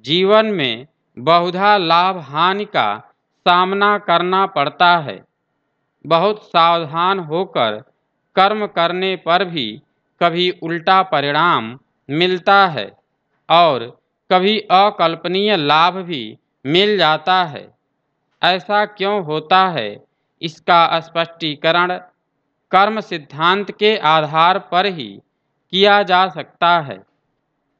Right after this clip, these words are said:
पृष्ठ संख्या चार सौ उनतालीस। कर्म सिद्धांत की सबसे बड़ी उपयोगिता यह भी है कि इसके आधार पर मनुष्य न तो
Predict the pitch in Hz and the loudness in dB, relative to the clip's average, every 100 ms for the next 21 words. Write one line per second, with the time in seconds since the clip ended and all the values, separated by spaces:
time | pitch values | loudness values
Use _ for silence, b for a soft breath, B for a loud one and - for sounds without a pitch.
0 | _ _ _ _ _ _ _ _ _ 165 | _ _ _ _ _ _ _ _ _ -2
1 | 208 - 156 156 160 185 - 139 95 117 | -2 -4 -10 -4 -4 -6 -2 -2 -2 -8
2 | _ _ _ _ - 170 185 196 - 156 | _ _ _ _ 0 2 2 0 -4 -2
3 | 147 131 123 120 143 143 110 92 _ _ | -2 -8 -6 0 2 0 -6 -12 _ _
4 | _ _ _ _ _ _ _ _ _ _ | _ _ _ _ _ _ _ _ _ _
5 | _ _ _ 185 214 233 226 180 - 123 | _ _ _ 2 2 -2 -10 -14 -14 -2
6 | 151 185 202 202 143 107 104 _ _ _ | 0 0 -2 -10 -12 -12 -14 _ _ _
7 | _ - 185 - 226 226 196 185 190 - | _ 0 0 0 -2 0 0 -2 -4 -10
8 | 117 170 165 170 175 160 170 117 127 - | -14 -6 -2 -2 -2 0 0 0 -4 -14
9 | _ _ - 147 185 180 180 214 240 156 | _ _ -10 0 0 0 -4 -6 -8 -4
10 | 170 226 226 110 95 98 _ _ _ 127 | -2 -4 -6 -16 -18 -20 _ _ _ -10
11 | - 180 175 151 143 143 135 160 170 175 | -6 -2 0 2 2 0 0 0 0 -2
12 | 151 139 135 - _ _ _ 139 156 190 | -6 -6 -6 -14 _ _ _ -4 -2 0
13 | 220 - 175 156 180 202 170 | -4 -6 -6 -2 0 0 -4